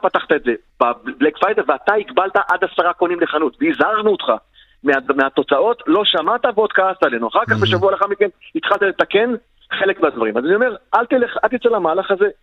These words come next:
Speaker 1: לפני שתקשיב לנו. תפתח את המסחר, לפחות בשבועות הראשונים, כמה שיותר, כדי שלא תהיה התקהלות. ועוד דבר אחד, תחליט באיזו שעה אתה סוגר, ותעשה שאט דאון כללי. אני לא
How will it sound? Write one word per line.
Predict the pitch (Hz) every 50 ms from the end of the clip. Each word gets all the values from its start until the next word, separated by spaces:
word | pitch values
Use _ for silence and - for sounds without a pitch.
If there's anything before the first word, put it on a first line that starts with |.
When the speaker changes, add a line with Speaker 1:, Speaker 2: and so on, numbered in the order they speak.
| _ _
Speaker 1:
לפני | - 226 - - 190 185
שתקשיב | - - - - - - 165 - - - 185 185 156
לנו. | 147 127 117 110 101 _ _ _ _ _ _
תפתח | - 127 - - 185 190 180 170
את | - 156
המסחר, | 147 147 - - - - 151 143 127 120
לפחות | 120 - - 113 - 190 190 185
בשבועות | 160 - 160 131 143 147 147 147
הראשונים, | 131 123 - 131 131 135 127 110 101 _ _ _ _ _ _ _ _ _ _ _
כמה | - 160 165 170 170 139
שיותר, | - - 123 110 - - 139 160 160
כדי | - 123 127 131
שלא | - - 151
תהיה | 147 147 147 131
התקהלות. | - - - 113 104 104 131 196 233 - - - _ _ _ _ _ _ _ _ - 101
ועוד | - 165 190 202 - - 151 147
דבר | 135 135 135 147 147
אחד, | - - 226 - -
תחליט | 135 - - 120 - 190 220 165 - - - _ _ -
באיזו | 98 113 123 147 135 147 131
שעה | - - 139 127
אתה | 120 - 123 - -
סוגר, | - 123 - - 170 214 233 208 - _ _ _ _ 95
ותעשה | - - - - 147 139
שאט | - - - - 170 165 - -
דאון | - 147 147 139 123 - - -
כללי. | 127 117 120 156 - - - _ _ _ _ _ - 117
אני | 113 113 120 139 156 160
לא | 165